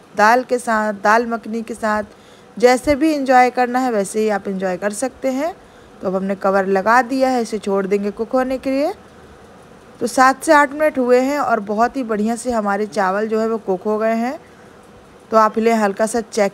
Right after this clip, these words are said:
कर लें, और अगर आपको थोड़े कच्चे लग रहे हैं तो फिर से कवर कर दें एक मिनट के लिए, और नहीं तो ये बिल्कुल डन हो चुके हैं। तो ये देखिए बढ़िया से खिले खिले हैं, क्योंकि हमने चावल यहाँ पर छोटे वाले इस्तेमाल किए हैं। तो अगर आप बहुत बड़े बड़े लॉन्ग ग्रेन वाले करेंगे तो और भी ज़्यादा खिले खिले दिखेंगे।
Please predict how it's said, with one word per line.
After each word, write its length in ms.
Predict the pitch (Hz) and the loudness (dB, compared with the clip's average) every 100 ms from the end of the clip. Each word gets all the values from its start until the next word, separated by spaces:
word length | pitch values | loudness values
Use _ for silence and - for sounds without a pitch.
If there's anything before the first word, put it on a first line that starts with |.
| - | 0
कर 140 | 233 | 0
लें, 280 | 233 247 285 - - - - - | 2 -2 -2 -10 -20 -20 -14 0
और 80 | 208 | 4
अगर 180 | 208 214 | 6 4
आपको 240 | 208 226 | 2 0
थोड़े 200 | 214 202 | 0 -2
कच्चे 340 | 208 208 277 | -2 -6 -2
लग 160 | 277 269 | 0 0
रहे 160 | 269 269 | 0 -2
हैं 100 | 247 | -4
तो 120 | 247 | -6
फिर 180 | 202 180 | -6 -6
से 160 | - | -8
कवर 280 | 220 240 247 | -4 -2 -2
कर 200 | 254 262 | -2 -4
दें 160 | 240 285 | -2 -4
एक 120 | 269 | -4
मिनट 180 | 277 277 - | -8 -6 -4
के 60 | |
लिए, 260 | 285 359 220 - - - - - | -2 -2 -2 -8 -20 -20 -20 0
और 140 | 214 208 | 2 4
नहीं 220 | 202 208 | 2 2
तो 100 | 226 | 2
ये 220 | 233 285 294 | 2 0 0
बिल्कुल 340 | 202 196 240 214 | -2 0 -2 -2
डन 260 | 185 202 | 0 2
हो 140 | 233 262 | 2 -2
चुके 320 | 262 262 269 | -4 -4 -2
हैं। 200 | 269 370 - - - - - - | -2 -4 -10 -20 -20 -20 -20 -8
तो 60 | 214 | 2
ये 100 | 202 | 4
देखिए 280 | 196 196 208 | 4 2 0
बढ़िया 340 | 208 226 254 | 2 2 2
से 160 | 247 277 | 0 -2
खिले 300 | - 214 220 | 0 2 2
खिले 300 | 233 226 233 | 2 2 2
हैं, 140 | 240 | 0
क्योंकि 260 | 240 233 269 | -2 -2 0
हमने 240 | 269 277 | 0 -4
चावल 340 | 262 269 247 262 | 0 2 4 4
यहाँ 120 | 262 | 0
पर 140 | 277 | -2
छोटे 380 | - 226 185 233 | -2 -2 -2 0
वाले 220 | 233 240 | 2 2
इस्तेमाल 440 | 247 - 254 254 254 | 0 -4 0 0 0
किए 240 | 254 269 | -4 -4
हैं। 280 | 269 339 254 - - - - - - | -2 -4 -4 -10 -20 -20 -20 -20 -4
तो 60 | 220 | -2
अगर 260 | - 226 | 2 6
आप 140 | 233 220 | 6 4
बहुत 280 | 196 214 208 | 2 0 0
बड़े 220 | 214 214 | 0 0
बड़े 200 | 220 226 | 0 0
लॉन्ग 320 | 202 196 202 | 0 0 2
ग्रेन 220 | 233 233 | 0 2
वाले 200 | 233 233 | 0 0
करेंगे 400 | 220 226 247 285 | 0 -2 0 -2
तो 120 | 330 | -4
और 280 | 339 208 214 | -2 2 2
भी 100 | 214 | 2
ज़्यादा 180 | 220 233 | 0 -2
खिले 320 | 240 226 196 | -2 -2 -2
खिले 280 | 196 202 190 | -2 -2 -2
दिखेंगे। 520 | 180 175 180 170 170 | -2 -4 -6 -6 -8